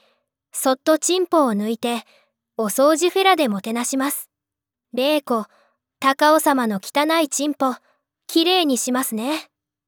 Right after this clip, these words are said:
玲子は、高尾のチンポを根元までくわえ込み、ねっとりとお掃除フェラでもてなし、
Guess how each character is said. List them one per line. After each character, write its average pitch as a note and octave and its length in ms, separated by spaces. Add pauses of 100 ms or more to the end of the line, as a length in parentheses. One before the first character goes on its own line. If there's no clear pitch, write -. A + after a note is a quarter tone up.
(120)
玲 D#4 260
子 C#4+ 160
は、 G#3+ 300 (440)
高 C4+ 360
尾 E4 80
の E4+ 140
チ F4 200
ン F4 80
ポ D4+ 180
を G3+ 100
根 F#3+ 160
元 D#4 260
ま E4+ 120
で C4 120
く - 180
わ G#3+ 140
え B3 40
込 C#4 200
み、 A3 220 (600)
ね A#3 160
っ A#3 100
と E4 140
り E4+ 140
と A#3 160
お F#3+ 80
掃 B3+ 260
除 D#4 140
フ F4 80
ェ F4 40
ラ E4+ 140
で C#4 100
も G#3 140
て A#3+ 140
な C4 120
し、 B3 240